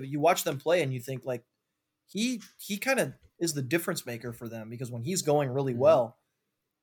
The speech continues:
Speaker 1: they're, they're a force. I mean, he had eleven assists
Speaker 2: Yeah.
Speaker 1: and zero turnovers. That's, that's, I think, the big thing. And, you know, I was talking, you know, we were, we were talking last week about this. I think when Baylor, Baylor can settle into this, they, they fall into this kinda your turn, my turn kinda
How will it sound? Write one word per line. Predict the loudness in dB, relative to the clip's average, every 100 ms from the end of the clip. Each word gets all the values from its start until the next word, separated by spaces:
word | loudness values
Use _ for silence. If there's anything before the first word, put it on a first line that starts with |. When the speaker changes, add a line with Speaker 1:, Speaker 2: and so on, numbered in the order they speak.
| 0
Speaker 1:
they're, | 0 0
they're | 0 0
a |
force. | 2 0 0 -2 -6 _ 0
I |
mean, |
he | 4
had |
eleven | 6 4 4
assists | 4 4 4
Speaker 2:
Yeah. |
Speaker 1:
and | 2
zero | 2 2
turnovers. | 2 -2 -2 -8 -20 -6
That's, | -2 0 -2 -8 _ _ _ _
that's, | -4 0
I | 0
think, | 0
the | -2
big | 0 0
thing. | 0 0 -2
And, | -8 _ _ _ _ -2
you |
know, | -2 2
I | 4
was | 4 6
talking, | 6 6 2 -2 -4 -8 _
you | -6
know, |
we | -2
were, | 0
we | 0
were | 0
talking | 0 0
last | 0 0 0
week | -2
about | -2 -2 0
this. | -2 -2 -4 -8 -14
I |
think | -10 -4
when | -2 0
Baylor, | 2 2 4 2 0 -8 _ _ _ _
Baylor | 0 2 0
can | 0 0
settle | 2 4 6 6
into | 4 2
this, | 2 0 0
they, | -2 -4
they | -4
fall | -6 0 2 4
into | 2 0
this | -2 -2
kinda | -2 -2
your | 0 0 0
turn, | 0 -2
my | -2 -4
turn | -4 -6 -6
kinda | -8 -12 -14